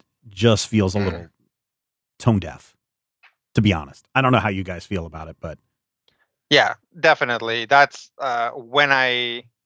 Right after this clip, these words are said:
Speaker 2: when I got to it, 'cause I didn't see the, uh, the, uh, the, I, I didn't rec-, I didn't recognize him on the cover.
Speaker 1: Mm-hmm.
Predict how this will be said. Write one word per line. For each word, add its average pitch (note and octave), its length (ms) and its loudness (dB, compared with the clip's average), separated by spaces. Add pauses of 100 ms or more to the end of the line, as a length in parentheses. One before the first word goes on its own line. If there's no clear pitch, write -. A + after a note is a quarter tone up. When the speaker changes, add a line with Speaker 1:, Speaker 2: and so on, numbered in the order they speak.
(160)
Speaker 2:
when C#3 140 -2
I B2+ 60 0
got E3 300 2
to B2+ 160 -4
it, A#2 140 0
'cause A2+ 120 -8
I A#2+ 80 -2
didn't A#2 300 -8
see A#2+ 280 -12
the, A2 240 -6
uh, G2+ 320 2 (1800)
the, G#2 280 -6
uh, G2 760 2 (1300)
the, A2 200 -2 (440)
I, E3 280 4
I E3 120 4
didn't C#3+ 340 0
rec-, C#3+ 300 0
I C#3 100 0
didn't B2+ 260 -6
recognize A#2 520 -2
him A2 120 -10
on G#2 120 -6
the G#2 80 -12
cover. G#2 640 -4 (200)
Speaker 1:
Mm-hmm. A#2 340 6